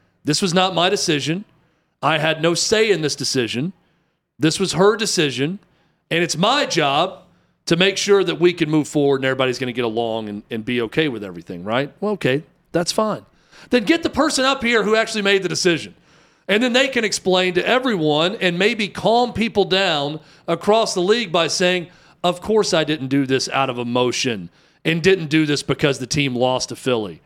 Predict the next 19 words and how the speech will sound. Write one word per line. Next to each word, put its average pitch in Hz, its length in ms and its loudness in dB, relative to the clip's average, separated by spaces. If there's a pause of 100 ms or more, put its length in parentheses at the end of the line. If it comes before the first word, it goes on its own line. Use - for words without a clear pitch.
(480)
We've 175 220 2
been 196 180 2
looking 202 380 2
at 190 100 0
this 185 180 2
roster, 151 680 0 (200)
looking 185 400 0
at 185 80 0
this 170 180 -2
organization, 139 920 0 (320)
and 151 220 -2
we 190 200 2
believe 180 460 2
it's - 160 -6
time 156 300 -2
for 139 180 -2
a 135 60 0
fresh 131 340 0
start. 131 360 0